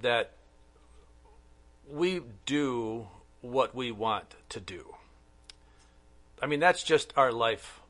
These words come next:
motto. And I think if you're honest with yourself, you'll ex-, you'll, you'll admit the same thing in your life, that, you know, the things that you are,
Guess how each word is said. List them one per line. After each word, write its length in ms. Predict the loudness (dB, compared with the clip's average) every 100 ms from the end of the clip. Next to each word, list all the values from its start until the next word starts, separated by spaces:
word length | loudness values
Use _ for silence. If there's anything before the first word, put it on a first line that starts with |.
| -20 -8
motto. 480 | -2 -2 -4 -14 -20 -20 -10
And 140 | -2 2
I 80 | 2
think 300 | 0 -2 -4
if 120 | 0
you're 120 | 2
honest 320 | 4 4 0
with 120 | -10
yourself, 480 | -8 -4 2 2 2
you'll 280 | 0 0 0
ex-, 200 | -4 -8
you'll, 300 | -2 0 0
you'll 220 | 0 0
admit 240 | 0 -2 -6
the 80 | -4
same 240 | -4 -6
thing 320 | -4 -4 -4 -8 -20 -20 -20 -10
in 140 | -8
your 180 | -2 0
life, 340 | 2 0 0 -2
that, 180 | -2 -2 -16 -20 -20 -20 -6
you 160 | 4
know, 80 | 6
the 80 | 4
things 300 | 2 -2 0
that 80 | 0
you 180 | 4
are, 160 | 4